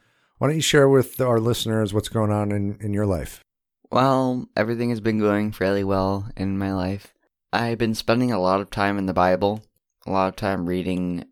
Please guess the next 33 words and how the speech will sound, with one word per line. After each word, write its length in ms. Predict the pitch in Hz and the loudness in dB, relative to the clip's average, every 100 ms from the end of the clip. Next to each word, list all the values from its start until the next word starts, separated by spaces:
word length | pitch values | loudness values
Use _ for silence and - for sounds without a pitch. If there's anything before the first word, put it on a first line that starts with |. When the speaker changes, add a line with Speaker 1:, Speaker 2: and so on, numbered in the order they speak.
| - | -8
Speaker 2:
most 400 | 101 113 - - | -4 -4 -6 -14
specifically 760 | - - 107 - 104 107 95 95 | -16 -12 -8 -8 -10 -8 -6 -4
the 120 | 90 | -4
Old 220 | 87 90 | -4 -4
Testament. 560 | - 101 - 98 104 - _ _ _ _ - | -6 -10 -6 -6 -6 -8 _ _ _ _ -10
I've 200 | 87 95 | -4 -4
been 160 | 95 98 | -4 -4
reading 320 | 104 98 98 | -4 -4 -6
a 100 | 80 | -4
lot 220 | 87 90 | -4 -4
about 260 | 87 85 - | -4 -8 -8
the 220 | 82 82 | -8 -8
prophets, 760 | - 98 92 - 87 - - - _ | -4 -2 -2 -4 -8 -8 -10 -12 _
and 280 | 98 110 104 | -4 -4 -2
one 200 | 98 113 | -2 -4
prophet 400 | - 113 110 110 | -2 -4 -2 -4
that 260 | 104 90 - | 0 -2 -4
stuck 380 | - - 107 104 | -8 -4 -2 -2
out 160 | 104 | -4
to 140 | - 101 | -6 -8
me 180 | 95 - | -6 -6
a 100 | 87 | -4
lot 360 | 87 92 92 | -2 -2 -2
was 440 | 87 87 87 87 - | -4 -6 -6 -10 -8
Jeremiah. 720 | 95 98 101 90 90 95 107 113 _ _ _ | -2 0 0 -2 -2 -2 -2 -6 _ _ _
He 220 | - 110 | -6 -2
was 180 | 101 98 | -2 -4
a 80 | 101 | -6
prophet 500 | - 101 107 104 - | -2 -4 -2 -6 -4
that 360 | 90 92 - | -2 -4 -6
prophesied 720 | - - - - - 92 92 - | -4 -4 -4 -8 -6 -4 -6 -8
to 180 | 92 | -8
the 460 | 90 92 90 90 87 | -6 -6 -4 -6 -8